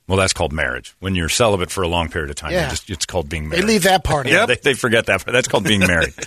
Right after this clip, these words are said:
Speaker 2: <laughs>
Speaker 1: "Hey, we've been celibate for a while. We, are we in love with God or what's going on?" "No, just we're married." "Oh, I see. There's no more sex ever again." "I see."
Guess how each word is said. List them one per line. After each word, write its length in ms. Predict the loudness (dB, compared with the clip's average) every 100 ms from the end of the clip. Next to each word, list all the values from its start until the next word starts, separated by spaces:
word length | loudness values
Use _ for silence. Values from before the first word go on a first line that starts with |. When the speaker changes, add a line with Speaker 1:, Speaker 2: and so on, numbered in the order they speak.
| -16
Speaker 2:
<laughs> 220 | -20 -4
Speaker 1:
"Hey, 100 | -2
we've 160 | 0 0
been 140 | 2
celibate 380 | 2 2 2 2
for 120 | 2
a 60 | 4
while. 240 | 6 4
We, 120 | 4 4
are 100 | 4
we 140 | 4 4
in 60 |
love 160 | 4 2
with 120 | 2
God 260 | 4 4 4
or 80 | 4
what's 200 | 4 4
going 240 | 4 6
on?" 260 | 4 4 4
"No, 240 | 4 4 2 0
just 240 | 2 2
we're 100 | 2
married." 360 | 2 2 0 -2
"Oh, 280 | 0 2 2
I 100 | 0
see. 220 | -4 -12 _ -6
There's 220 | -4 -2
no 140 | -2
more 160 | -2 -4
sex 320 | -4 -4 -4
ever 160 | -8 -8
again." 200 | -12 -8
"I 120 | -6
see." 160 | -6